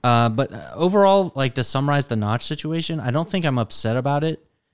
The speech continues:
like some are going to be. I can't wait to, I haven't been there yet, but I haven't,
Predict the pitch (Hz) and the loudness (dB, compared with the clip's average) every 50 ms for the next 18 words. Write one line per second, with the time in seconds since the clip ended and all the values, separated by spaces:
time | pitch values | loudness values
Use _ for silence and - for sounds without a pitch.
0 | _ _ _ _ - 120 120 120 117 110 - - - - 110 117 127 131 120 - | _ _ _ _ -4 -2 0 2 0 0 -2 -4 -4 -2 -2 -2 -2 -2 -6 -6
1 | - 120 110 104 98 101 101 107 107 110 104 131 127 135 139 123 127 123 - - | -2 -2 -2 -2 -2 -4 -2 -2 -2 0 -2 0 0 0 0 0 0 -2 -2 -2
2 | 147 147 143 147 147 - 151 107 127 131 160 170 190 156 117 123 131 156 165 170 | -2 0 2 0 0 0 0 0 2 2 2 2 0 0 0 2 2 2 2 2
3 | 175 175 185 185 196 190 - 123 117 117 120 123 139 143 139 - | 2 2 2 2 0 0 -2 -4 -2 0 0 2 2 0 -2 -6